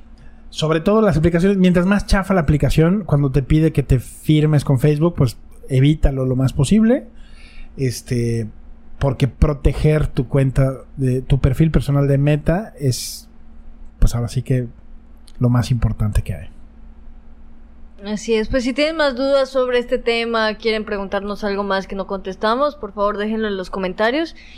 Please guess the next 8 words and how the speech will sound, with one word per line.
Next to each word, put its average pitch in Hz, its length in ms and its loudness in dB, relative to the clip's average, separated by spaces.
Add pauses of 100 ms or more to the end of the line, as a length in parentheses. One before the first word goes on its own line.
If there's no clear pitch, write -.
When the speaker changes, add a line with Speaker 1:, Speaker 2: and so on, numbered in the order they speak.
(180)
Speaker 2:
y 226 100 0
probablemente 247 720 2
en 220 160 -6
algún 214 340 0
otro 233 220 0
episodio 233 460 0
los 202 180 -2
contestemos. - 760 -14